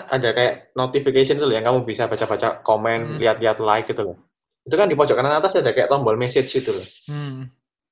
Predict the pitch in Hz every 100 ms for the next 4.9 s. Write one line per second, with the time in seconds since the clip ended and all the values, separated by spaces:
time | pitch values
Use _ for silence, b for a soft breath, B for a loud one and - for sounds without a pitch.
0 | _ _ _ _ _ _ _ 101 104 156
1 | 151 156 160 139 113 113 139 131 120 143
2 | 156 143 143 139 143 143 139 143 165 160
3 | 156 147 151 151 170 135 131 123 110 113
4 | 131 135 127 123 123 113 110 110 160